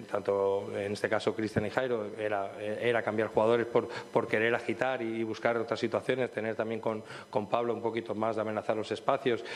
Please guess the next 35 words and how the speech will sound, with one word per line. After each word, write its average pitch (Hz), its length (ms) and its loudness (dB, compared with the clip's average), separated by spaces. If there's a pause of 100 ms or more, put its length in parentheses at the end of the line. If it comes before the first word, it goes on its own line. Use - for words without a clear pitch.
(160)
y 135 80 2
con 110 160 4
Calle 110 200 4
en 110 80 2
esas 107 180 0
zonas 107 280 0
in-, 107 220 0
intermedias, 147 800 4
con 107 180 0
Joaquín 107 340 0
sobre 104 220 2
todo 107 220 4
por, 104 240 2 (400)
por 113 120 4
buscar 113 320 0
ese 117 200 0
uno 113 180 0
contra 110 280 0
uno 117 180 2
sin 113 180 -2
tener 107 280 0
miedo 120 200 0
y 110 40 0
buscar 107 320 0
el 104 100 -2
desborde. 151 540 4 (480)
Eh, 117 760 4
eso 127 180 2
nos 156 120 0
ha 160 40 4
hecho 165 180 0
crecer 156 420 2
y 123 40 0
luego, 120 260 2
pues, 131 220 0